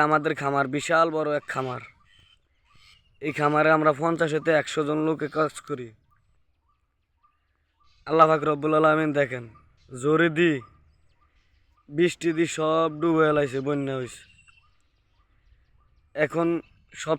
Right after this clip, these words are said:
তলাই গেছে, যত আমাদের দে-, তরকারি, সবজি গাছ টাছ আছিল,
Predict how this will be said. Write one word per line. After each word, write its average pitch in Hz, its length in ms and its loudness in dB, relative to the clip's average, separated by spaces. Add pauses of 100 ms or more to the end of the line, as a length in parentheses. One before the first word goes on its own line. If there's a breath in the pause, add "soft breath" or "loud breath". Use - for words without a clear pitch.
তলাই 165 360 2
গেছে, 151 260 -2 (1120)
যত 139 280 -2 (580)
আমাদের 143 400 0 (180)
দে-, 135 400 2 (140)
তরকারি, 147 320 2 (260)
সবজি 139 260 -4
গাছ 147 240 2
টাছ 139 260 0
আছিল, 135 260 -6